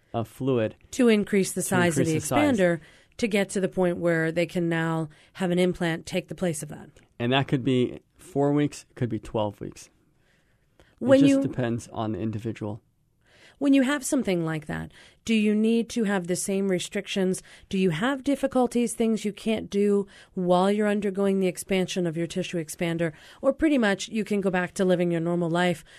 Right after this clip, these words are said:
Speaker 2: go to work, do your job, do all those other activities at the same time?
Speaker 1: I'd say the first three or four weeks,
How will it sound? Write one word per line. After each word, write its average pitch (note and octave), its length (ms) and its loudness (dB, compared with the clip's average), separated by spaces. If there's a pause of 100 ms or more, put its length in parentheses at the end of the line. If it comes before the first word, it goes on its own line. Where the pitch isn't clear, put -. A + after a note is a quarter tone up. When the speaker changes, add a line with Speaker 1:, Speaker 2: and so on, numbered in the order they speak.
(140)
Speaker 2:
go F#3 100 2
to E3 80 2
work, G#3 340 2
do - 80 -6
your D#3+ 160 -2
job, G3 380 0
do F3+ 160 2
all E3+ 100 4
those E3 220 2
other D#3 180 -2
activities E3 600 -4
at - 80 -14
the E3 60 -10
same D#3 240 -6
time? D3+ 220 -12 (800)
Speaker 1:
I'd - 100 -6
say A3 140 2
the D3+ 80 2
first - 320 -2
three D3 140 2
or C3+ 60 0
four B2 260 0
weeks, A2 340 -4